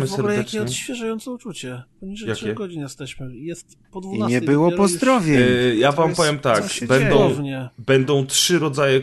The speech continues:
Speaker 2: go-, komentarzy pod, y, odcinkiem. Pierwszy z nich to będzie tłumaczenie nam, czemu Luftwaffe i U-Bot.
Speaker 1: <laughs> Tak, na to
Speaker 2: wyglądało.
Speaker 1: czekam.
Speaker 3: Drugie
Speaker 2: Drugi
Speaker 3: znowu
Speaker 2: to
Speaker 3: Prez
Speaker 2: będzie,
Speaker 3: był na
Speaker 2: drugi to
Speaker 3: odcinku.
Speaker 2: będzie, jak to poniżej trzech godzin, to ja nawet nie zdążę tam, wiesz, coś tam.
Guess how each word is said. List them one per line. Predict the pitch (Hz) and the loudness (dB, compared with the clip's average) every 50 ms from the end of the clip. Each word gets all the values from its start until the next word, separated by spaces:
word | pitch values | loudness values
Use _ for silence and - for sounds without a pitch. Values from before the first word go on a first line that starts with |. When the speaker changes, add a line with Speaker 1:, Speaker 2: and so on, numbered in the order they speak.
| - | -2
Speaker 2:
go-, | - 85 - - 107 107 - 131 123 - - - 123 117 - | -8 -14 -8 -6 -4 -4 -4 -6 -8 -12 -12 -14 -14 -8 -4
komentarzy | 139 139 139 135 135 139 151 143 127 110 101 92 | -2 0 0 0 0 2 0 0 0 -2 -4 -8
pod, | - - 123 113 107 90 110 | -6 -4 -2 -2 -2 -2 -4
y, | 117 104 101 - | -6 -6 -4 -4
odcinkiem. | 107 135 - - - - 107 101 - - 95 87 | -4 -6 -8 -8 -10 -8 -8 -8 -6 -6 -8 -4
Pierwszy | - 131 147 143 - - 139 | 0 0 0 0 0 -6 -6
z | 123 120 | -6 -6
nich | 135 131 | -8 -8
to | - 143 | -6 -6
będzie | 123 127 123 117 127 127 | -2 -2 -2 -2 -4 -4
tłumaczenie | - 135 127 127 127 - 139 135 123 123 | -4 0 0 0 0 0 0 0 0 0
nam, | 120 117 113 | 0 -2 -2
czemu | - 147 131 120 123 | 0 0 2 2 4
Luftwaffe | 123 131 127 113 101 107 120 120 120 - 143 120 113 | 4 4 4 2 0 0 2 2 2 2 2 2 2
i | 113 | 4
U-Bot. | 110 107 95 110 110 156 170 - - - | 2 0 2 2 2 2 2 -2 -10 -20
Speaker 1:
<laughs> | _ - - | _ -8 -4
Tak, | - - | 0 2
na | 180 175 190 - 143 | 6 6 6 6 6
to | 156 165 170 | 4 4 4
Speaker 2:
wyglądało. | 135 131 190 180 - 226 226 | 4 4 6 6 6 4 6
Speaker 1:
czekam. | - 233 - - 165 143 143 139 - - - - - - - - - - - _ _ _ _ - | 6 4 4 6 6 4 4 4 0 -6 -12 -14 -14 -14 -14 -14 -16 -18 -20 _ _ _ _ -6
Speaker 3:
Drugie | 110 123 139 139 139 | -2 0 2 4 6
Speaker 2:
Drugi | 160 190 165 | 4 4 4
Speaker 3:
znowu | - 170 180 185 180 165 | 4 4 4 6 4 4
Speaker 2:
to | 160 | 4
Speaker 3:
Prez | 147 151 156 | 4 4 4
Speaker 2:
będzie, | 156 156 147 | 4 4 4
Speaker 3:
był | 156 151 | 4 4
na | 151 156 151 147 | 4 4 2 2
Speaker 2:
drugi | 120 139 160 156 | 2 2 2 2
to | 151 | 2
Speaker 3:
odcinku. | 143 170 170 170 | 2 4 4 6
Speaker 2:
będzie, | 165 156 147 135 160 156 - - - - - | 6 4 4 2 0 0 -2 -2 -6 -4 0
jak | 190 220 247 247 - | 2 2 2 2 0
to | - 208 | 0 0
poniżej | 180 - 196 196 208 196 180 208 208 175 | 0 2 0 0 0 0 -2 -2 -2 -2
trzech | - - 196 175 147 143 | -2 -2 -2 -2 -4 0
godzin, | 170 196 208 214 202 226 240 - | 2 2 2 2 2 -2 -4 -2
to | - 196 | -2 -2
ja | 180 185 | -2 -2
nawet | 185 190 202 196 196 196 | 0 0 -2 -2 0 0
nie | 202 | 0
zdążę | 185 160 143 151 156 226 220 185 196 208 | 0 0 0 0 0 0 0 0 0 -2
tam, | 202 196 202 190 170 | -2 -2 -2 -2 2
wiesz, | 156 196 165 160 - - | 2 2 2 2 0 0
coś | - 165 143 135 | 0 0 0 2
tam. | - 202 220 247 277 262 | 2 2 4 4 2 0